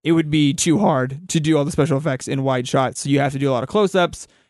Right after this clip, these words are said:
And so I thought, you know, a lot of the talent of Jet Li, uh, of being able to do what he do was lost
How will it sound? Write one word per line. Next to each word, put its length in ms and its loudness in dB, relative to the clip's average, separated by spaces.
And 160 0
so 640 0
I 120 -6
thought, 180 -2
you 60 -2
know, 140 0
a 40 2
lot 140 0
of 40 -8
the 80 -10
talent 340 -6
of 120 -8
Jet 220 -2
Li, 440 0
uh, 300 0
of 220 -2
being 200 2
able 140 2
to 60 2
do 120 2
what 80 2
he 80 0
do 180 0
was 140 -4
lost 600 -4